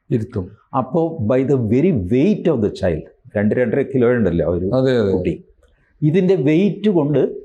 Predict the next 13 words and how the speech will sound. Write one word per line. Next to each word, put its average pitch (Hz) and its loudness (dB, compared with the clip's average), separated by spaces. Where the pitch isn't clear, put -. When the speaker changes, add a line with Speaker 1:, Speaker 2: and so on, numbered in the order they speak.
Speaker 1:
പ്രസവിച്ചോളും. 113 0
Speaker 2:
പ്രസവം 107 0
അങ്ങ് 95 -4
നടന്നോളും. 90 -8
Speaker 1:
ഓഹ്. - -2
Speaker 2:
ഈ 135 2
കുട്ടി 147 -2
അങ്ങ് 160 0
ഫോഴ്സ് 135 -2
ചെയ്യുകയും 127 2
വേദനിച്ച് 123 0
ബഹളം 123 0
വെക്കുകയും 120 -2